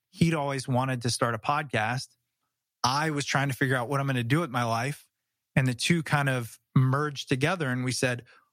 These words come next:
"What if we start a podcast asking people what we should do with our lives?"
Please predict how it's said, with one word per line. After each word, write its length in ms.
"What 300
if 120
we 100
start 240
a 40
podcast 540
asking 400
people 600
what 140
we 100
should 220
do 100
with 180
our 140
lives?" 500